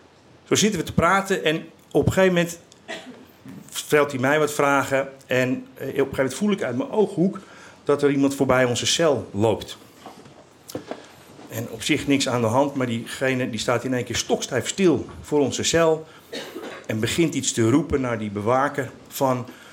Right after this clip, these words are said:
eh, in de trant van: "Who the fuck put two people in cell four?" En begint meteen te gillen, eh, om versterking. En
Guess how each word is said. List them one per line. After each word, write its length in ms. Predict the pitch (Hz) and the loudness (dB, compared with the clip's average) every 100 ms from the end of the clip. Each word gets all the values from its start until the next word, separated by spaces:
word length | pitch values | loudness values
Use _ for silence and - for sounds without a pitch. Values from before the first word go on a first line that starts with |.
| - - | -20 -18
eh, 160 | 101 143 | -10 -4
in 100 | 120 | -2
de 100 | 117 | 0
trant 300 | 139 127 - | 0 0 0
van: 140 | 113 | -2
"Who 160 | 117 139 | 0 0
the 140 | 113 | 0
fuck 400 | - 160 135 - | 0 -2 -2 -2
put 300 | 131 120 - | -2 -2 -4
two 140 | 160 120 | -8 -2
people 420 | - 135 - 127 | -2 0 0 0
in 100 | 117 | 0
cell 320 | - 147 127 | 0 2 2
four?" 680 | 110 - 180 160 151 139 139 - - - | 2 -2 2 6 6 4 2 -6 -20 -14
En 120 | 113 117 | -8 -6
begint 260 | 113 131 | -2 -2
meteen 300 | 127 135 131 | 0 0 0
te 100 | 123 | -2
gillen, 600 | 107 139 143 120 113 87 | -4 0 4 4 4 2
eh, 180 | 104 107 | -2 -2
om 100 | 117 | -2
versterking. 880 | 117 - 160 147 - 127 120 120 131 | -4 -2 2 2 0 -2 0 0 0
En 280 | 117 110 | 0 0